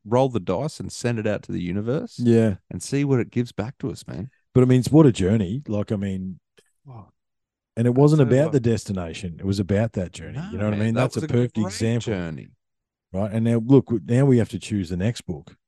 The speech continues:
Speaker 2: Uh, we have got the triptych stuff there. Uh, old mate that does the triptych stuff disappeared off the face of the planet literally in the last three years. I don't know where he
Speaker 1: Richard,
Speaker 2: went.
Speaker 1: where are
Speaker 2: I don't know where he
Speaker 1: you?
Speaker 2: went, man. He doesn't answer my emails.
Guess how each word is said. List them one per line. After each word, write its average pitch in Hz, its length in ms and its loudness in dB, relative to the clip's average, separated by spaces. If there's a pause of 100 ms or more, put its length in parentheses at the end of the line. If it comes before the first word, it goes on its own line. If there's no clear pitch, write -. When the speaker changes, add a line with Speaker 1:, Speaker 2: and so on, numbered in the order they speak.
(140)
Speaker 2:
Uh, 92 460 -4
we 95 140 -2
have 98 240 0
got 95 240 0 (100)
the 92 140 -8
triptych - 380 -6
stuff 98 360 -4
there. 98 360 -4 (580)
Uh, 85 540 -8 (340)
old 117 220 -2
mate 101 180 -2
that 85 100 -14
does 87 180 -8
the 82 60 -18
triptych 101 340 -10
stuff 82 240 -14
disappeared 87 500 -8
off 80 120 -12
the 85 100 -16
face 82 300 -10
of 76 80 -16
the - 60 -20
planet 95 260 -6
literally 82 400 -12 (140)
in 82 80 -16
the 80 40 -16
last 78 240 -16
three 80 180 -16
years. 87 160 -12
I 90 40 -8
don't 82 100 -12
know 82 60 -14
where 80 120 -14
he 78 40 -16
Speaker 1:
Richard, 82 200 -14
Speaker 2:
went. 76 120 -20 (520)
Speaker 1:
where 90 260 -12
are 95 140 -10
Speaker 2:
I 92 200 -10
don't 110 160 -4
know 120 140 -4
where 120 180 0
he 117 60 2
Speaker 1:
you? 113 40 0
Speaker 2:
went, 127 180 -2
man. 87 220 -10
He 92 120 -12
doesn't 98 280 -4
answer 101 260 -4
my 92 100 -4
emails. 104 480 -4